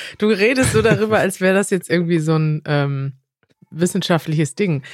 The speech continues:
Guck mal, ich hab, damit wir auch mal eine andere Marke nennen, ich hab immer Sil Saptil benutzt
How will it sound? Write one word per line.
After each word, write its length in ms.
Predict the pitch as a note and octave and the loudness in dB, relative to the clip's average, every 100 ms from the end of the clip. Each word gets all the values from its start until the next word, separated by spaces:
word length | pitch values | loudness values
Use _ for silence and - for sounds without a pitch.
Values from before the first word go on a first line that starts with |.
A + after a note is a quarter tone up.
| - | -10
Guck 100 | - G#3+ | -2 0
mal, 120 | E3+ | 2
ich 140 | A3+ | 0
hab, 180 | B3 B3 | -2 0
damit 300 | G3+ G3 G#3 | 0 0 0
wir 140 | G3+ F3+ | -2 0
auch 60 | |
mal 120 | F#3 | 0
eine 140 | F3 D#3+ | 2 2
andere 300 | F3 G3+ D#3+ | 2 0 0
Marke 320 | C#3+ C#3 D3+ | 0 0 -2
nennen, 280 | C#3 C#3 F3 | -2 -2 -2
ich 140 | A3 | -4
hab 140 | B3+ - | -6 -4
immer 360 | G3+ G3+ G3 - | -2 2 0 0
Sil 480 | E3+ E3 G#3+ B3+ B3 | -2 -2 0 0 0
Saptil 800 | F#3+ F#3+ - A3+ A3 D3+ C#3+ D3 | 0 -2 -6 -2 2 2 0 -4
benutzt 640 | - C3 B2+ - - - | -4 -2 -4 -6 -16 -20